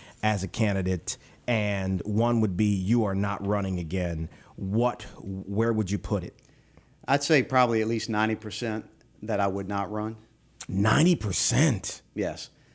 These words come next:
Speaker 2: Now, I'll never say never. Things could change.
Speaker 1: Yeah, but that's hell. That's a pretty
Speaker 2: Yeah.
Speaker 1: high percentage.
Speaker 2: And, you know, after having been in, in office for eight years, um,
Speaker 1: Yeah.
Speaker 2: you know, I could run for a third term, twelve years. But quite honestly, I think I've done everything that I can do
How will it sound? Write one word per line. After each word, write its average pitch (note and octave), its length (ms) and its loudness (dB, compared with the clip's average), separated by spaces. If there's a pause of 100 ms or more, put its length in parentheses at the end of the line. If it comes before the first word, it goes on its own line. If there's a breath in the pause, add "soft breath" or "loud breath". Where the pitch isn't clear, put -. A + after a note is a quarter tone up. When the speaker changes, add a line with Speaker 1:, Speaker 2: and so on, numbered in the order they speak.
(140 soft breath)
Speaker 2:
Now, A2 160 6
I'll C#3+ 80 8
never D3+ 220 6
say B2+ 220 2
never. G#2 380 2 (160)
Things B2 280 0
could A#2 180 -2
change. A2+ 220 4
Speaker 1:
Yeah, B2+ 220 2
but G2 100 -4
that's B2+ 300 -2
hell. A2 380 2
That's A#2 180 -2
a F#2 60 -4
pretty B2 240 2
Speaker 2:
Yeah. G2+ 200 6
Speaker 1:
high A#2 100 0
percentage. G2 760 -2
Speaker 2:
And, F3 260 2
you E3+ 120 4
know, C3+ 120 6
after C3+ 360 2 (120)
having A#2 280 2
been A#2 160 2
in, G#2+ 220 -2
in G#2 180 -4
office G#2 360 0
for G#2 160 -6
eight G#2 140 -2
years, G2 640 -8
um, F#2 220 -6
Speaker 1:
Yeah. F2+ 260 0
Speaker 2:
you B2 140 0
know, G#2+ 60 4
I A2 60 4
could A2 160 -4
run G#2 200 -4
for G#2+ 160 -4
a G2+ 40 -4
third F#2+ 300 -4
term, F#2+ 240 -8
twelve G2 320 -4
years. F2+ 300 -8
But G2 320 -8 (380 soft breath)
quite B2 200 6
honestly, A#2 500 2
I G#2+ 120 -2
think B2 260 -2
I've G#2 220 0
done A2 240 -2
everything G2+ 400 -4
that F#2 120 -8
I G2 120 -4
can F#2 180 -8
do G2 300 -4